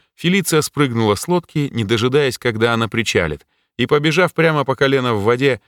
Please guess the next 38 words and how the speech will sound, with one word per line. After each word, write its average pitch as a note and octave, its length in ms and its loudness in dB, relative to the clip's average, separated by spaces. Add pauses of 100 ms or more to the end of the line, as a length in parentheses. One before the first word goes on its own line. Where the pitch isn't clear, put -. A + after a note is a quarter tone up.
(140)
выскочила D3 580 0
на C#3 140 -2
берег, A#2+ 400 0
бросилась D3+ 540 0
ко D#3 160 -2
мне, D#3 380 0 (280)
обняла D#3+ 800 0
и B2+ 120 -4
прижалась C3+ 600 0
щекой - 480 -2
к - 100 -20
промятой G#2 500 0
броне. E2+ 520 -2 (1040)
«Мы B3+ 100 0
не B3+ 120 2
виноваты, B3 500 2
что A3+ 200 0
Ахварок A3+ 460 0
пал. G#3 300 2
Бегуны A3 420 0
как-то A3 320 -2
странно G#3+ 440 0
себя A3+ 260 2
повели, A3+ 500 0 (280)
и G#3+ 100 2
мы A3+ 140 2
принесли A3+ 520 0
те A#3 180 0
деньги. G3 500 0 (180)
Мы B3 120 2
их B3 160 -2
не C4 100 2
украли, B3 440 0
мы G3 200 -4
просто A3 380 0
взяли G#3+ 340 0
с - 80 -2
собой, A3+ 420 2